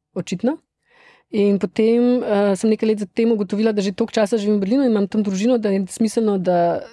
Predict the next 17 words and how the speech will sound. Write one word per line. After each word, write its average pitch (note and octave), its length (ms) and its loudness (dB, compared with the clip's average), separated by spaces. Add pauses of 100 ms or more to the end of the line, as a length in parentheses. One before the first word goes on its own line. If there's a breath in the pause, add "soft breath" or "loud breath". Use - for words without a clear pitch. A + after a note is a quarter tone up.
eh, F3 320 -2
zaprosim F3+ 440 -4
za F3+ 100 -2
nemško F3+ 320 -2
državljanstvo. E3+ 680 -4 (540 loud breath)
In G#3 180 4 (140)
hkrati A3+ 360 0
se C#4+ 160 -2
je C4 40 0
dogajalo A#3 340 2
to, C4+ 140 0
da A#3+ 120 0
sem, A3+ 240 0 (300)
da G#3+ 180 -4
sem, G#3+ 160 -2 (280)
em, G3+ 420 -2
da G3+ 160 -4